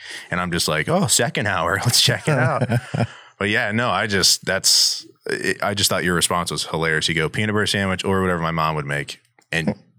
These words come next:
Speaker 1: you sound like a robot. <laughs>
Speaker 2: All right. Last week, Adams and other city officials announced that they would begin cracking down on food production and consumption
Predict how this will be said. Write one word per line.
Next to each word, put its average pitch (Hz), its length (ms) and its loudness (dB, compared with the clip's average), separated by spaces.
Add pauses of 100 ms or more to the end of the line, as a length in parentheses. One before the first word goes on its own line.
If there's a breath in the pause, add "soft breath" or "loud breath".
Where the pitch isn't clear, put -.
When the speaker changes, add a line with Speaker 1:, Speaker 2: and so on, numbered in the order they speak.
Speaker 1:
you 107 80 0
sound 110 220 2
like 92 160 -2
a 90 40 0
robot. 90 400 -2
<laughs> - 800 -4
Speaker 2:
All - 680 -4
right. 131 100 0
Last 156 300 4
week, 170 160 2
Adams 135 340 4
and 117 100 6
other 120 480 2
city 120 320 4
officials 110 460 4
announced 113 340 4
that 113 100 4
they 123 100 4
would 123 320 2
begin 120 640 4
cracking 160 520 4
down 147 280 4
on 123 100 6
food 120 260 4
production 110 460 2
and 107 120 4
consumption 101 640 4